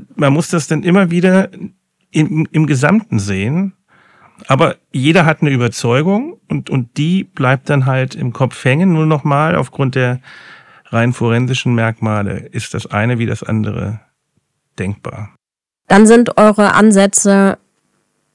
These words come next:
Speaker 2: auch nicht kontrovers zu sehen, denn genau das hat er mir auch geschildert. Es ging rein um den allerersten Eindruck,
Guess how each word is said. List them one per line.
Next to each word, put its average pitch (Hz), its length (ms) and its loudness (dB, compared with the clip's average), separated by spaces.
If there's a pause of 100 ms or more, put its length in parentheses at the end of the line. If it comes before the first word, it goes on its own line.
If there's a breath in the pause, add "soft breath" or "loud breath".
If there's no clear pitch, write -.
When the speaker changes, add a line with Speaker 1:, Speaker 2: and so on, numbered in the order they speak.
(280)
Speaker 2:
auch 180 220 4
nicht 208 200 4
kontrovers 202 680 2
zu 196 120 2
sehen, 175 240 6
denn 175 160 4
genau 185 240 4
das 196 220 4
hat 202 100 4
er 180 80 2
mir 185 160 6
auch 226 140 4
geschildert. 165 480 4 (240 loud breath)
Es - 120 -2
ging 196 200 6
rein 185 420 4
um 208 160 2
den 190 240 4
allerersten 196 540 4
Eindruck, 208 640 2